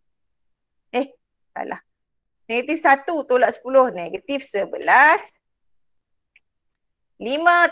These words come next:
tolak enam akan dapat negatif satu. Enam tolak empat akan dapat dua. Sembilan tolak lima belas akan dapat negatif enam.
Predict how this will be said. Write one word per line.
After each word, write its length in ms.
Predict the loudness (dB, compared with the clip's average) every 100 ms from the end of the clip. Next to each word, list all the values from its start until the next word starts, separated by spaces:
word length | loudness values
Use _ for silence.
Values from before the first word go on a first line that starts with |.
| 6
tolak 320 | 6 6 4 2
enam 360 | 0 2 2 2 -4 -12 -10
akan 120 | -4 -4
dapat 200 | -2 -4 -2
negatif 580 | -4 -2 -6 -10 -14 -14
satu. 960 | _ 0 0 0 -4 -2 -2 -2 -4 -8 _ _ _ -14
Enam 600 | -6 2 4 2 -2 -12 -4
tolak 400 | 0 2 2 0 -4 -20 _ -16
empat 480 | -6 2 2 2 -4
akan 220 | -6 -6 -10
dapat 340 | -8 -6 -8 -6
dua. 400 | -4 2 4 4 4 2 0 -4 _ _ _
Sembilan 640 | -10 -4 2 2 2 -2
tolak 400 | -2 2 2 0 -6
lima 360 | -4 -2 -2
belas 320 | 2 2 2 -2
akan 280 | -8 -4 -4
dapat 560 | -4 -6 2 2 2 -6
negatif 640 | -10 -10 -12 -8 -2 0 -2 -6 _ _ _
enam. 1000 | -6 -6 -6 -8 -8 -10 -10 -10 -12 -16